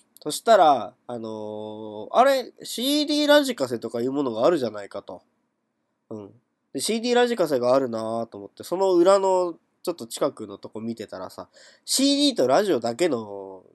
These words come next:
機械があったんですよ。おやおや、これ都合がいいのではと思って。なんかね、最近、その、なんか、なんつうのかな、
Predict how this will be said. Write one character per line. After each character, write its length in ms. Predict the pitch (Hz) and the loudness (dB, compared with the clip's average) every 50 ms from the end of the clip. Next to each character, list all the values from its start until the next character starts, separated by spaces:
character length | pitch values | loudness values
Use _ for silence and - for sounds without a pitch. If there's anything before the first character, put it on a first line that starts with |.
| _ - | _ -14
機 80 | - - | -2 0
械 140 | 156 120 113 | 0 0 0
が 100 | 110 113 | -2 -4
あ 40 | 117 | -4
っ 40 | |
た 160 | - _ 101 92 | -6 _ -16 -16
ん 60 | - | -16
で 40 | - | -18
す 120 | - - | -20 -20
よ。 60 | - _ _ _ _ _ _ _ _ _ _ _ _ _ _ _ _ _ _ _ _ _ _ _ _ _ _ - | -20 _ _ _ _ _ _ _ _ _ _ _ _ _ _ _ _ _ _ _ _ _ _ _ _ _ _ -2
お 140 | 127 165 | 2 4
や 100 | 196 220 | 4 4
お 40 | 226 233 | 4 2
や、 60 | 208 | 0
こ 120 | 208 202 214 | 0 -2 -2
れ 80 | 220 | -2
都 240 | - - - 160 160 | -4 -6 -6 -2 0
合 160 | 175 208 226 | 2 2 2
が 100 | 220 226 | 2 0
い 60 | 233 | 0
い 40 | 220 | -2
の 100 | 156 117 | -4 -4
で 80 | 104 107 | -6 -8
は 140 | 101 101 - | -10 -12 -12
と 80 | - 98 | -14 -16
思 100 | 101 101 | -18 -16
っ 40 | |
て。 100 | - - - | -18 -6 0
な 140 | - - - | 0 0 0
ん 20 | |
か 80 | 135 123 | 0 -4
ね、 120 | 117 113 | -8 -4
最 260 | - - 247 277 277 | 0 2 4 4 2
近、 340 | 277 277 269 262 262 262 247 | 0 -2 -4 -4 -4 -4 -4
そ 120 | - 247 233 | -2 -2 0
の、 360 | 226 226 220 208 208 208 - - - - - - - - - - | 0 0 2 0 0 -2 -4 -10 -18 -18 -16 -16 -16 -18 -10 -2
な 140 | - 196 202 | 0 0 2
ん 40 | 185 | 4
か、 440 | 165 143 135 131 127 123 123 123 120 | 4 4 4 4 2 2 0 0 2
な 120 | 151 190 | 0 0
ん 40 | 196 | 0
つ 100 | - - | -2 -6
う 40 | 127 | -8
の 60 | 110 | -8
か 100 | 110 107 | -8 -10
な、 260 | 107 104 101 104 | -10 -12 -12 -14